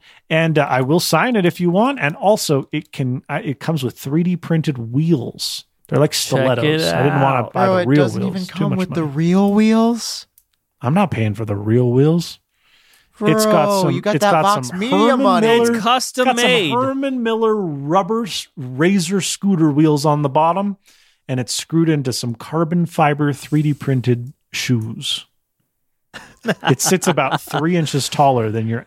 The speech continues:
Speaker 1: average Mac Pro.
Speaker 2: Look at
Speaker 3: So
Speaker 2: that.
Speaker 1: It's
Speaker 2: Cust-,
Speaker 1: better.
Speaker 2: custom made.
Speaker 1: Yeah,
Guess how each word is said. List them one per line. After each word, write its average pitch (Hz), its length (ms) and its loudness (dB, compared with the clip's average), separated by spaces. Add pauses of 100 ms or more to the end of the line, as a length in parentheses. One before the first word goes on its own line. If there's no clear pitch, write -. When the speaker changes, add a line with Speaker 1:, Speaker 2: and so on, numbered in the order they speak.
Speaker 1:
average 117 400 -6
Mac 104 240 -12
Pro. 104 300 -14 (120)
Speaker 2:
Look 202 240 0
at 294 120 0
Speaker 3:
So 170 100 0
Speaker 2:
that. 180 240 2
Speaker 1:
It's - 80 -14
Speaker 2:
Cust-, 180 380 -2
Speaker 1:
better. - 140 -20
Speaker 2:
custom 196 580 -2
made. 147 360 2
Speaker 1:
Yeah, 110 160 -10